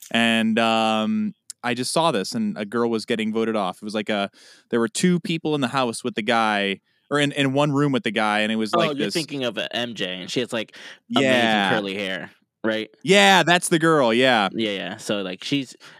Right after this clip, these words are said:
Speaker 2: I wanna do, uh, an episode probably with Alyssa or some other Bachelor fans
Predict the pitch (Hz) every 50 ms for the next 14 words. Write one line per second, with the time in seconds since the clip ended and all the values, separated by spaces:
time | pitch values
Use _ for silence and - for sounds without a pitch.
0 | _ - 123 127 131 135 139 120 117 123 120 117 113 107 104 101 95 92 92 90
1 | 90 87 - _ _ _ _ _ _ _ - - 113 113 110 - 113 - - 117
2 | 107 104 101 98 92 - 135 120 117 113 110 - 101 104 110 101 - 113 101 98
3 | 95 - - 104 104 104 101 98 95 95 98 - - - 104 101 101 95 - -
4 | 101 98 95 - 110 98 95 98 101 101 - -